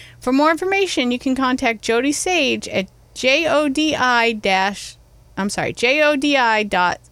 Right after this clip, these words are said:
S A G E at Maine dot E D U or at three five seven, one zero six one.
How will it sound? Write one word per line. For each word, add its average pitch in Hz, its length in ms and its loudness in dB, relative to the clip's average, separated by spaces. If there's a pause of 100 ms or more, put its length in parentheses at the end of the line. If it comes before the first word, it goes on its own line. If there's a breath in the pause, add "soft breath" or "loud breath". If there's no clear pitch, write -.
(120)
S 254 220 0
A 269 160 2
G 254 240 -2 (300)
E - 80 -12
at 196 200 -2
Maine 269 540 2 (160)
dot 190 240 0
E 247 180 -2
D 254 300 0
U 208 140 2
or 262 400 2
at 226 160 -2
three 302 180 -2
five 302 300 0
seven, 190 520 -4
one 214 300 -2
zero 185 600 0
six - 600 -8
one. 160 400 -2